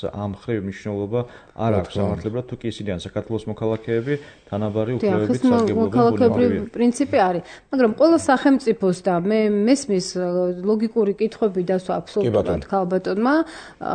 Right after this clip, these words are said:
Speaker 3: მაგალითად, თუ არის მშობლიურ ენაზე განათლება ხელმისაწვდომი, ხო უფრო არაშორებს.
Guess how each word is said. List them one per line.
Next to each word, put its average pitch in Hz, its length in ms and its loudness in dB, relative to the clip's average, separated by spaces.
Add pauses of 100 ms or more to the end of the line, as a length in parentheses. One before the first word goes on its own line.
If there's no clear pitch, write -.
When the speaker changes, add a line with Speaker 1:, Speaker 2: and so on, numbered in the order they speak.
Speaker 3:
მაგალითად, 190 460 0
თუ - 160 -2
არის 190 240 4
მშობლიურ 190 480 -2
ენაზე 180 380 -2
განათლება 175 560 -4
ხელმისაწვდომი, 202 760 0
ხო 294 140 -2
უფრო 196 280 -2
არაშორებს. 185 800 -2